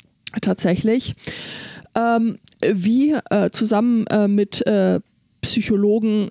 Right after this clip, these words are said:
der Universität, äh, Kyoto, also das ist tatsächlich, äh, kein, äh, kein, kein Hoax. Die Katzen, äh, die werden da auch, also, äh, gezielt angesch-,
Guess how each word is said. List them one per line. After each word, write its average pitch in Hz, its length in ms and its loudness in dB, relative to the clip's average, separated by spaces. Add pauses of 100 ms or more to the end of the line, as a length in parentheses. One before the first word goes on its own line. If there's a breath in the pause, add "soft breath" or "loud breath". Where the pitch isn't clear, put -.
(240)
der 202 300 2
Universität, 202 1000 0
äh, 196 240 2
Kyoto, 214 720 0
also 190 320 0
das 208 220 -2
ist - 160 -6
tatsächlich, 208 720 -2
äh, 208 360 0 (920)
kein, 208 600 0
äh, 104 360 0
kein, 214 520 -2
kein 208 320 -2
Hoax. 220 500 -2 (420 loud breath)
Die 233 80 -2
Katzen, 240 720 -2
äh, 220 380 2
die 214 280 0
werden 220 320 0
da 214 220 2
auch, 214 540 0
also, 208 540 2
äh, - 400 0
gezielt - 880 -2 (720)
angesch-, 254 560 0